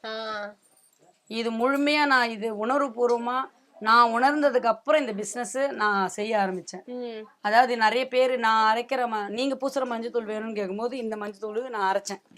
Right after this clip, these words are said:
Speaker 1: நீங்களே அரைச்சு
Speaker 2: இது
Speaker 1: வித்தீங்க?
Speaker 2: நாங்க அரைக்க, வெறும் கிழங்குல.
Speaker 1: ஆ.
Speaker 2: மஞ்சளுக்கு ஒரு பர்ச்சேசிங் போவேன், ஈரோடு, கும்பகோணம், ஆ, நிறைய ஊருக்கு போய் மஞ்சள் வாங்கிட்டு வந்து எங்கெல்லாம் விளையிற இடமோ போய் ம-, மஞ்சள் கொள்முதல் எங்க இருக்கோ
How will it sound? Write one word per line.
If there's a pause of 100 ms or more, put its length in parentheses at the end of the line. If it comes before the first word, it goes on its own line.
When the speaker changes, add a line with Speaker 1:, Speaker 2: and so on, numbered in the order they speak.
(220)
Speaker 1:
நீங்களே
அரைச்சு
Speaker 2:
இது
Speaker 1:
வித்தீங்க?
Speaker 2:
நாங்க
அரைக்க,
வெறும்
கிழங்குல. (380)
Speaker 1:
ஆ.
Speaker 2:
மஞ்சளுக்கு
ஒரு
பர்ச்சேசிங்
போவேன்,
ஈரோடு,
கும்பகோணம், (460)
ஆ, (920)
நிறைய
ஊருக்கு
போய்
மஞ்சள்
வாங்கிட்டு
வந்து (460)
எங்கெல்லாம்
விளையிற
இடமோ
போய்
ம-,
மஞ்சள்
கொள்முதல்
எங்க
இருக்கோ